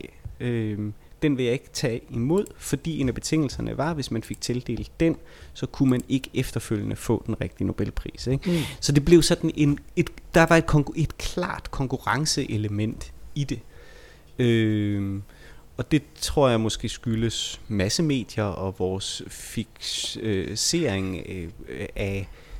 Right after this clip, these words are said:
Speaker 1: konkurrence,
Speaker 2: Ja.
Speaker 1: øhm, eller man skal være bedst, eller sådan
Speaker 2: Jeg,
Speaker 1: noget.
Speaker 2: jeg kom sådan til at tænke
Speaker 1: Øh.
Speaker 2: på, øh,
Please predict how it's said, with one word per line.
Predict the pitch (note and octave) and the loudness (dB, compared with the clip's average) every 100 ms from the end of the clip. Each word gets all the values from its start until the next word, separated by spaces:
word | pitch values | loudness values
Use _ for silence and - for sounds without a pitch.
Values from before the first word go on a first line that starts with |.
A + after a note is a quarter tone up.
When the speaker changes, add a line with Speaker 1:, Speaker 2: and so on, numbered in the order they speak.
| - | -4
Speaker 1:
konkurrence, | C3+ B2 A2 E2+ A#2 - A2 - - - | -2 0 0 0 0 -2 -4 -8 -10 0
Speaker 2:
Ja. | |
Speaker 1:
øhm, | A#2 G#2+ G2+ G2 G2 F#2+ | 2 4 4 0 -2 -4
eller | - G2 | -4 -2
man | F#2 F#2 | -2 -2
skal | - | -2
være | G#2 - - | -2 -2 -2
bedst, | A2+ - | -2 -2
eller | A2 G#2 | -4 0
sådan | - | 0
Speaker 2:
Jeg, | G#2 | 0
Speaker 1:
noget. | - | 2
Speaker 2:
jeg | C3+ | 6
kom | C#3 | 6
sådan | - D3 | 4 2
til | D#3+ | 6
at | |
tænke | E3 A2+ | 8 8
Speaker 1:
Øh. | A2 | 10
Speaker 2:
på, | C3+ A#2+ | 10 10
øh, | A2+ A2+ A2 A2 G#2+ | 8 6 6 6 4